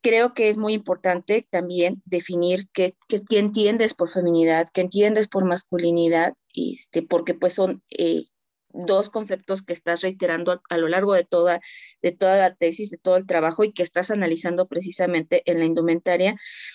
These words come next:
y aperturar este espacio porque seguimos, eh, viendo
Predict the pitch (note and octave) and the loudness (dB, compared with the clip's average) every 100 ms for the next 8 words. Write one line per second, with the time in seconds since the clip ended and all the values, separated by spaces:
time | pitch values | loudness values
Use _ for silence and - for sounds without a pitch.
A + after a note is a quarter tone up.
0 | - A3+ G#3+ F#3+ G3 G3 G3+ A3 B3+ A#3+ | -6 0 2 2 0 0 0 2 2 0
1 | - G#3+ F3+ F#3 G#3+ G#3+ F#3+ F#3+ F3 - | 0 -2 -2 0 -2 -2 -4 0 -2 0
2 | G3+ G3 G#3 G#3+ A3+ - F3+ F3+ G3+ G#3+ | -2 0 0 0 -2 -2 -2 0 2 2
3 | G#3+ G3 G#3+ | 4 2 2